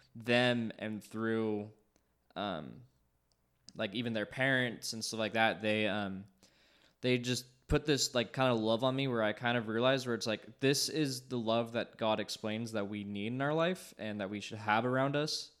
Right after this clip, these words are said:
because they're encouraging me to be better, be a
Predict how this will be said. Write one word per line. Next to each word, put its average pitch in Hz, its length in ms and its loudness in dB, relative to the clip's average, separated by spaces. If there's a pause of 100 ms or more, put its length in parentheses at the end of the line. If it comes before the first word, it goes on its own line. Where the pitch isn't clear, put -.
(460)
because 117 380 0
they're 113 280 2
encouraging 113 560 -4
me 107 200 -2
to - 140 -12
be 101 180 -6
better, 117 640 4 (480)
be 120 100 0
a 98 80 0